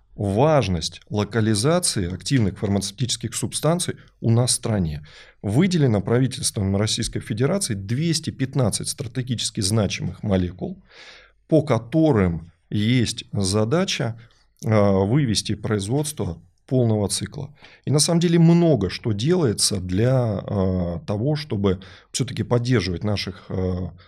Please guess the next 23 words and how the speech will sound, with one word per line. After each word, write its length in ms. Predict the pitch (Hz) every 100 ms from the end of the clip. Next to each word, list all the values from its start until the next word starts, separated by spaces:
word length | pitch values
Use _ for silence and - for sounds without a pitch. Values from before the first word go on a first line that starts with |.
| _ _ _ -
отечественных, 680 | 107 110 101 - 101 -
а, 360 | 104 98 90 90 _ -
производителей, 800 | 113 101 101 98 147 190 160 110
да, 280 | 127 160
и 420 | 123 101 107 98 98 - _ _ -
много 420 | 110 120 135 107
мы 120 | 101
говорим 520 | 101 101 101 101 90 82
о, 420 | 101 98 95 87 - _ -
м, 460 | 107 107 101 95 92
правиле 560 | 113 120 95 90 87 87 _ _ _ _ _
второй 420 | - - 117 101
лишний, 460 | 95 92 - 135 151 - _ _ _ _ _ _ _
потому 260 | 107 113 120
что 180 | - 101
правило 360 | 127 120 104
третий 460 | 98 120 120 - 98
лишний 340 | 92 90 101
уже 240 | 95 95 101
на 100 | 92
сегодняшний 640 | 120 107 92 92 - 92
день 180 | 95 90
работает, 640 | 92 90 85 123 143